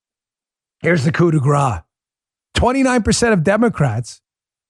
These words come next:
supported taking away people's kids who don't get the vaccine. Folks, tell me again how the domestic terror threat is on the right. Tell me that again, please, with a straight face.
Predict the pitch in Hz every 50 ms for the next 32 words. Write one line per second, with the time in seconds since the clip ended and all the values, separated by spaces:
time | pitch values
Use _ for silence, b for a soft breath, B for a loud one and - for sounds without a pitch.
0 | _ _ _ _ _ _ _ _ _ _ _ - - - 240 202 - - 240 254
1 | 247 233 226 185 160 - - 202 247 277 - - 294 269 262 254 233 233 254 269
2 | 269 262 202 - 240 254 208 - 247 214 160 - - - - 339 302 311 269 233
3 | 202 135 113 - - _ _ _ _ - - 233 254 262 254 202 294 277 254 277
4 | 247 226 262 247 233 - - - 285 277 240 175 127 - _ _ _ _ - -
5 | 220 233 226 156 - - - - _ _ _ _ - - - 202 220 254 254 262
6 | 277 269 277 277 240 196 269 254 240 208 185 151 135 135 131 - _ _ _ -
7 | 185 196 185 170 170 170 120 101 - _ - 202 180 185 180 208 202 - - -
8 | - - 254 247 - - - - 214 202 220 226 240 240 - - - 240 240 247
9 | 247 254 247 _ _ _ _ _ _ _ - 180 190 147 185 196 190 196 190 185
10 | 170 151 160 170 185 254 294 294 285 _ _ _ _ _ _ _ _ _ _ _
11 | _ _ _ - - 220 254 277 277 294 285 269 277 269 269 262 233 226 277 277
12 | 277 262 - 240 294 285 285 277 - 233 226 196 190 - - - 226 226 247 202
13 | - 240 247 247 285 269 - - - -